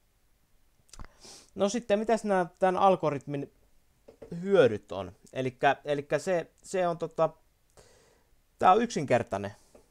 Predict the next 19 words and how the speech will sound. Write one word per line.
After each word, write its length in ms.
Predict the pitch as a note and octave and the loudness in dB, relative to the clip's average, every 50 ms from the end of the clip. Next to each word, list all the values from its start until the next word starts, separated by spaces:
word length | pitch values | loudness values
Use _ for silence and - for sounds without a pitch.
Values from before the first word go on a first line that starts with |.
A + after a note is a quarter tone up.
| - - | -20 -18
Siis 340 | - D#3 D3 - - - - | -16 -16 -16 -16 -16 -16 -14
niinku 340 | D#3 D3 F3 E3 D#3 _ _ - | -10 -6 -6 -6 -6 _ _ -4
tässäkin 420 | - F3 F3+ - F#3+ F3 E3+ E3 | -4 -4 -4 -4 -10 -8 -6 -6
nyt 120 | E3 E3 E3+ | -4 -4 -2
nähdään, 500 | E3 D#3+ D#3+ D3+ C#3+ C3+ C3 B2+ B2+ C3 | 0 0 0 0 0 2 2 2 2 0
niin, 220 | C3 C3 C3 - _ _ _ _ _ _ _ _ _ _ - | 0 -2 -2 -4 _ _ _ _ _ _ _ _ _ _ -8
niin 160 | C#3+ D3+ C#3 | -6 -6 -2
tää 260 | - F3 E3+ E3 D#3+ | 2 4 6 6 6
ei 140 | D3+ D3+ D#3 | 6 4 2
niinku, 300 | D3+ D#3 D3+ C#3 D3+ D3+ D3 C#3+ - D#2+ D2+ - - _ _ _ _ _ _ _ _ _ - _ _ _ _ _ _ _ _ _ _ _ _ _ _ _ _ _ _ _ _ _ _ _ _ _ _ _ _ _ _ - - | 0 -2 -4 -4 -6 -8 -8 -8 -12 -14 -20 -20 -20 _ _ _ _ _ _ _ _ _ -20 _ _ _ _ _ _ _ _ _ _ _ _ _ _ _ _ _ _ _ _ _ _ _ _ _ _ _ _ _ _ -8 -2
tämmösen 360 | F3 F#3 F#3 F3+ E3 F#3 F3+ | 0 0 0 0 -2 -2 -2
itse 280 | A3 A#3+ A#3+ - D#3+ | -2 -2 -2 -4 -4
kirjoittaminen 680 | - - - F3 F#3 F#3+ F#3 E3 - - B2+ A2+ A2+ G#2 | -4 -2 0 0 2 4 2 0 0 -2 -6 -4 -4 -4
on 60 | F#2+ | -4
todella 380 | - G2+ A2 B2 C#3 D3 D#3+ F3 | -2 -2 0 2 2 2 0 0
yksinkertaista. 800 | E3+ - - F3+ E3 D#3 E3+ D#3 D3+ - D#3 D#3 - - D#3+ D#3+ - | -4 -6 -8 -10 -6 0 0 0 0 -2 -8 -12 -10 -12 -12 -12 -8
Nähdään 380 | E3+ D3 C3+ B2 A#2 A2+ A2+ A#2 | -4 -4 -4 -2 -2 -2 -4 -2
seuraavalla 440 | C3+ C3 C3 C#3+ C#3+ C#3+ C#3+ C#3+ | -2 0 2 2 2 2 0 -2
kerralla. 480 | D3 D#3+ D3+ D3 D3 D3 C#3+ D3 D3+ D#3 | -2 -2 -4 -2 -2 -4 -4 -6 -8 -10